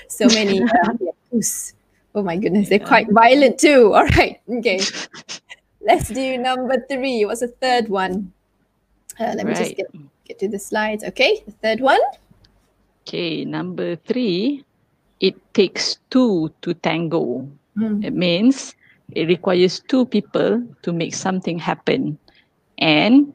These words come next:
Speaker 2: both are equally responsible on whatever action or decision that they make, right?
Speaker 1: Mm. Okay.
Speaker 2: So an example sentence would be, It takes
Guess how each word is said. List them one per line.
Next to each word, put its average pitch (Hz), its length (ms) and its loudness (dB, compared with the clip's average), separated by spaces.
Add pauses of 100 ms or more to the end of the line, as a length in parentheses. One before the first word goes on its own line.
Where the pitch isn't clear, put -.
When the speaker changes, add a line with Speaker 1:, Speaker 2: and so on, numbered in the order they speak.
(280)
Speaker 2:
both 185 560 4 (120)
are 170 140 2 (100)
equally 202 680 0
responsible 160 920 -6 (360)
on 147 240 -2
whatever 160 320 0
action 143 420 -2
or 151 120 -4
decision 147 500 -6
that 139 180 -8
they 139 180 -6
make, - 500 -10 (580)
right? 214 400 0
Speaker 1:
Mm. 202 200 -4 (440)
Okay. 180 240 -10
Speaker 2:
So 170 480 0
an 160 140 -2
example 170 540 0
sentence 160 640 -2
would - 160 -6
be, 226 440 -2 (400)
It - 240 -2
takes - 320 0